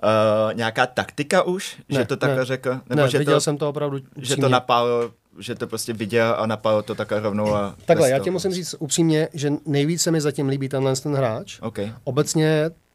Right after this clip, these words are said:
Speaker 2: ta jeho jakákoliv mluva, cokoliv říká, tak se hezky poslouchá, má to hlava a patu. Eh, nehledě na to, že jsem slyšel, že dělal něco i v I T, takže samozřejmě i tohle, ta jako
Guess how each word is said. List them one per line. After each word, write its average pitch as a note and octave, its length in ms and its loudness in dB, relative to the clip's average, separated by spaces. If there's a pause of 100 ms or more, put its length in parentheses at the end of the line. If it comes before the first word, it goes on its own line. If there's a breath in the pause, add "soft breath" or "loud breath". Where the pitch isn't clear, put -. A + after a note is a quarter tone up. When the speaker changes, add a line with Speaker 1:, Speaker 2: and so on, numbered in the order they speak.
Speaker 2:
ta C#3+ 120 2
jeho C#3+ 840 2
jakákoliv D3+ 720 0
mluva, D3 300 4
cokoliv D3 420 -2
říká, C3+ 360 -2
tak C3 260 -8
se D3 120 -2
hezky B2+ 300 -2
poslouchá, C#3+ 600 0
má C3 180 0
to C3+ 120 -10
hlava C3 260 0
a D#3 40 0
patu. C#3+ 480 -4 (1000 loud breath)
Eh, B2+ 40 2
nehledě C3 320 2
na B2+ 100 2
to, C3+ 80 -2
že C3 40 0
jsem C#3 140 -2
slyšel, C3 320 -2
že C3 80 0
dělal B2+ 240 0
něco C#3 320 -2
i C#3 80 -4
v - 200 -6
I C3 120 0
T, A#2+ 200 -6
takže A#2 280 -6
samozřejmě A#2 500 -2
i C3+ 100 -10
tohle, A2+ 320 -4 (120)
ta B2 140 -4
jako A#2+ 540 -2